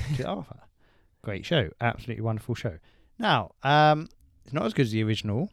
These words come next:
Speaker 1: It's
Speaker 2: but,
Speaker 1: probably not, no.
Speaker 2: but a nice version. And I'm questioning right now, is there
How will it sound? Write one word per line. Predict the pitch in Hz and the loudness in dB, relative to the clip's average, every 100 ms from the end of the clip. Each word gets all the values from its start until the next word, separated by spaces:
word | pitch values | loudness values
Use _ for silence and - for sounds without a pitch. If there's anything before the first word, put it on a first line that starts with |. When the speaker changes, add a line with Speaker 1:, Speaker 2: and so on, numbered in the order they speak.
| - | -2
Speaker 1:
It's | 131 | 4
Speaker 2:
but, | 135 - | 4 2
Speaker 1:
probably | 113 90 87 | -2 -2 -4
not, | 85 85 | -6 -8
no. | 87 85 | -8 -4
Speaker 2:
but | - | 0
a | 233 | 2
nice | 262 277 | 2 2
version. | - 285 339 262 107 90 - - _ - | 2 2 2 2 0 -2 -12 -20 _ -2
And | 196 220 | 2 4
I'm | 269 294 | 4 0
questioning | - 277 - - 220 226 233 | -4 -4 -4 -8 -8 -8 -8
right | 247 233 | -8 -6
now, | 226 240 185 | -4 -2 -2
is | 190 226 | -2 -2
there | 262 | 2